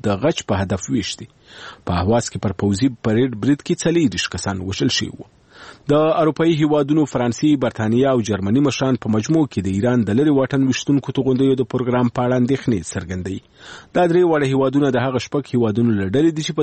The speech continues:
دوه زره پنځلسم میلادي کال کې له ایران سره اتومي تړون لاسلیک کړی. تر دې مخکې د فرانسې ولسمشر ایمانویل مکرون او د جرمني صدر اعظم انګیلا مرکل له ایران سره د دې هیواد د لرې واټن ویشتونکو توغندیو د پروګرام پر سر د خبرو غوښتنه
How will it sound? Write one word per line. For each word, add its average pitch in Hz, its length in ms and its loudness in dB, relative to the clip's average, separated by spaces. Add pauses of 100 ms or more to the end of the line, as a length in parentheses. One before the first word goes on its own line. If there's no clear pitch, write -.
دوه 165 180 4
زره 139 220 0
پنځلسم 113 540 0 (100)
میلادي 107 300 2 (100)
کال 117 240 2
کې 113 100 -2 (120)
له 95 120 0
ایران 135 320 0
سره 175 160 2 (560)
اتومي 139 320 2 (180)
تړون 147 220 0 (120)
لاسلیک - 440 -12
کړی. 110 140 -8 (680)
تر 165 160 2
دې 165 200 2
مخکې - 240 -2
د 139 100 0
فرانسې 139 340 0 (120)
ولسمشر 135 540 0
ایمانویل 117 500 2
مکرون 120 360 0
او 147 120 2
د 107 100 -2
جرمني 117 320 2
صدر 117 240 0
اعظم 104 260 0
انګیلا 95 380 -2
مرکل 160 320 0
له 143 140 4
ایران 160 280 0
سره 117 160 0
د 104 200 -4
دې 151 80 4 (100)
هیواد 160 340 0 (360)
د 165 120 2
لرې 180 220 4
واټن 117 340 0
ویشتونکو 104 520 -4
توغندیو 101 420 0
د 131 100 -4
پروګرام 143 400 0
پر 143 140 -6
سر 156 180 -2
د 120 140 -4
خبرو 95 320 -6
غوښتنه 92 360 -4